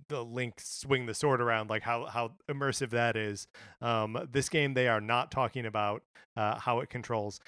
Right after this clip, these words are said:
And it, like, reflecting on it is, is just so strange that this is a game that they, like, that Project Sora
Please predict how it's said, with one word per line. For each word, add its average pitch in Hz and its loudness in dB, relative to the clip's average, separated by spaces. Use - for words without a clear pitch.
And 151 2
it, 214 -2
like, 170 4
reflecting 170 4
on 147 6
it 170 0
is, 131 6
is 131 0
just 131 2
so 139 4
strange 117 0
that 127 2
this 123 0
is 123 -4
a 135 -2
game 123 0
that 120 4
they, 120 4
like, 131 2
that 127 0
Project 175 2
Sora 131 2